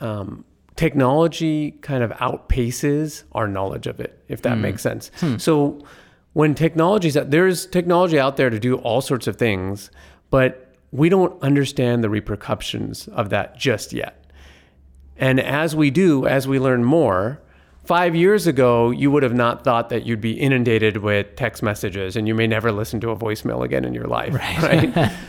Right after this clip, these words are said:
Speaker 1: But now we know that that's the case. And so we're starting to see some of the effects of that. Like you mentioned, if somebody doesn't text back or if you doesn't, if you don't text back, what does that mean? People are developing their own solutions to it.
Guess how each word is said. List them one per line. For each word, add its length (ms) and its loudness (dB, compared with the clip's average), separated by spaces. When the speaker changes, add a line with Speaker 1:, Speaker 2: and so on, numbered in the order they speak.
Speaker 1:
But 220 2
now 340 2
we 140 4
know 200 4
that 120 -4
that's 260 0
the 120 -6
case. 520 0
And 380 0
so 400 2
we're 200 2
starting 440 2
to 80 -2
see 240 -4
some 140 -2
of 60 -2
the 80 0
effects 340 -4
of 80 -10
that. 180 -8
Like 240 -2
you 60 2
mentioned, 520 -2
if 60 -12
somebody 300 0
doesn't 260 -2
text 300 -8
back 260 -8
or 60 -6
if 80 -10
you 140 0
doesn't, 360 -2
if 140 -6
you 80 0
don't 180 0
text 240 -6
back, 180 -6
what 140 2
does 120 0
that 200 -2
mean? 340 -6
People 240 4
are 100 6
developing 500 2
their 140 0
own 160 2
solutions 540 -6
to 180 -6
it. 160 -8